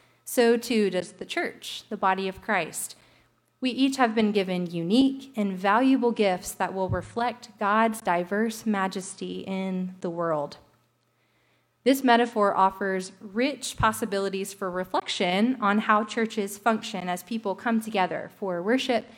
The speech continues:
for fellowship, for learning.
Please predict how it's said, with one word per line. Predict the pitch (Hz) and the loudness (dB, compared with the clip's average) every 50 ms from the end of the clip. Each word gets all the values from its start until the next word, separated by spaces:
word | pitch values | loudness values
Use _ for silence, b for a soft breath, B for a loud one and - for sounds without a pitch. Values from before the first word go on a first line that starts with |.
| B B B B B B _ _ | B B B B B B _ _
for | - 160 143 160 | -6 -4 -4 -4
fellowship, | - - 262 254 254 262 254 262 254 226 202 220 - | 0 2 4 6 6 4 4 2 0 0 0 -2 -6
for | - 180 175 175 | -10 -8 -6 -6
learning. | 180 190 226 240 254 247 247 247 247 247 247 247 247 | 0 2 2 2 4 2 2 0 0 0 -2 -2 -4